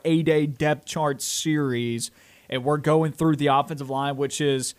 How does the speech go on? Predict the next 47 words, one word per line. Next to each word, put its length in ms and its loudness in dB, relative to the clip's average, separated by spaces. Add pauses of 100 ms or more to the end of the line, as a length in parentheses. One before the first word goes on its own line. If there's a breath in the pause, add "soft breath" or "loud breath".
(320 soft breath)
just 260 2
like 240 2
wide 280 2
receiver 520 0
and 160 -6
some 160 0
other 200 2
positions 840 0
on 120 2
this 180 2
Auburn 280 2
football 380 0
team. 300 -4 (280 soft breath)
It's 180 0
got 240 2
several 360 2
position 500 0
battles. 480 0
I 80 2
want 140 2
to 60 -2
zero 340 2
in 280 0 (180)
here 200 4
on 160 0
tackle 520 0
with 220 -4
you, 240 -2 (180 soft breath)
just 180 -2
like 160 2
Brian 260 0
Matthews 420 0
asked 260 -2
about 320 -2 (500 soft breath)
what's 400 -2
going 240 2
on 160 2
at 100 -2
left 280 0
tackle. 560 0 (160)
How 140 2
do 80 0
you 80 -2
think 180 -2
it 100 -2
shakes 320 -2
out? 240 -4